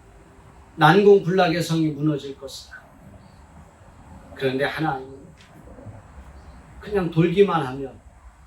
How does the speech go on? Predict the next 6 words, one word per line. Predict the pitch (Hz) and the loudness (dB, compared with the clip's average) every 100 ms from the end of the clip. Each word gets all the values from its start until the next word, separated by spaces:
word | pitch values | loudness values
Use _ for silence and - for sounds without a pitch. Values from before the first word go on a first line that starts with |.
| _ - | _ -12
돌기만 | 202 247 214 156 | -12 -8 -8 -8
하면 | 127 139 - - _ - - - - - - - - - - - - - - | -8 -16 -18 -20 _ -20 -20 -20 -20 -20 -20 -20 -20 -20 -20 -20 -20 -20 -14
그 | - | -6
성을 | 156 160 151 139 | -2 0 -2 -4
무너뜨리는 | 120 131 156 151 139 143 139 | -8 -4 -4 -4 -12 -12 -12
하나님이세요. | - 139 127 110 104 - - | -12 -12 -12 -12 -16 -18 -20